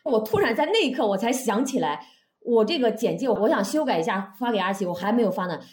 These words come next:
百里知道我什么时候才发给阿奇吗？就是咱俩开始录制播客之前，我才修改好发给阿奇。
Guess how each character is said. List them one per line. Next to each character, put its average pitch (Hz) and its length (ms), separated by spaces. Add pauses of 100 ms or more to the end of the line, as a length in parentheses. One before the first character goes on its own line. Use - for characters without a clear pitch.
(140)
百 220 140
里 254 140
知 262 140
道 240 120
我 185 80
什 190 120
么 233 100
时 196 60
候 190 60
才 190 100
发 190 160
给 170 80
阿 170 120
奇 170 180
吗？ 156 100
就 277 160
是 269 120
咱 226 180
俩 240 120
开 240 200
始 202 100
录 233 160
制 220 80
播 254 220
客 269 120
之 214 140
前， 175 240
我 180 80
才 185 140
修 226 200
改 175 140
好 160 160
发 170 220
给 160 80
阿 156 200
奇。 - 260